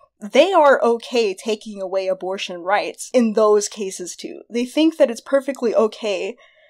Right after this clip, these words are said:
to force someone to carry pregnancies to term in cases of rape or incest, or in the case of serious health concerns for the pregnant person or fetus.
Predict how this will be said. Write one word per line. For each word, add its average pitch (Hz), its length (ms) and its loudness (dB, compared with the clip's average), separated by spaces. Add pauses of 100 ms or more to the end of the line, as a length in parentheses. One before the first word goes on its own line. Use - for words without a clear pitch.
(120)
to 226 100 -8
force 233 320 0
someone 214 260 -4
to 214 80 -12
carry 208 300 -4
pregnancies 202 640 -6
to 202 80 -14
term 196 280 -6
in 196 80 -10
cases 202 380 -8
of 190 120 -10
rape 190 360 -4
or 214 160 -4
incest, 196 600 -6 (360)
or 220 200 4
in 220 80 0
the 208 80 0
case - 360 -4
of 202 100 -8
serious 220 440 -2
health 214 300 0
concerns 185 760 -8
for - 200 -8
the 190 80 -6
pregnant 202 400 -8
person 185 340 -10
or - 100 -12
fetus. - 500 -10